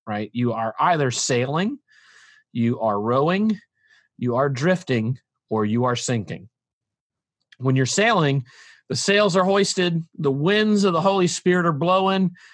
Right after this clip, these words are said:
and your sails are catching that wind, and things are amazing. It's the mountaintop experiences. It's, it's when you are just content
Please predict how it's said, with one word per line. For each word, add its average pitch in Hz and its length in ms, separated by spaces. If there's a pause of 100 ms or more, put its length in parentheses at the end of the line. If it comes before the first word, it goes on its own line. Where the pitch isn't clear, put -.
(140)
and 147 380
your 175 120
sails 180 480
are 139 100
catching 196 540
that 175 220
wind, 165 560
and 139 480
things 156 480
are 139 460
amazing. 131 680
It's 104 180
the 139 100
mountaintop 156 640
experiences. 139 920
It's, 113 220 (400)
it's - 180
when 143 280
you 156 180
are 147 160
just 139 280
content 151 580